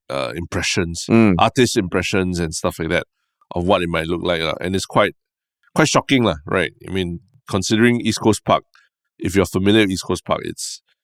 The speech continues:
Speaker 1: it's basically like, uh, East Coast, E C P, and then some grass and some, maybe a couple of, like, restaurants or whatever,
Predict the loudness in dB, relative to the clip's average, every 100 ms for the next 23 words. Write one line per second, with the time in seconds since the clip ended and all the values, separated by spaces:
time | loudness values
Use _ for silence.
0 | _ _ -14 -10 -2 -2 -2 -2 2 2
1 | 2 -2 -4 -6 -4 -2 -2 -4 -6 -8
2 | -8 -8 0 2 2 0 2 0 2 4
3 | 4 2 -2 _ _ _ -10 -2 0 0
4 | 0 -2 -2 -2 -4 0 4 4 4 0
5 | -6 -4 -2 -2 -4 -2 0 0 0 -2
6 | -2 0 0 -2 -4 -8 -2 0 2 -2
7 | -4 -4 -4 -2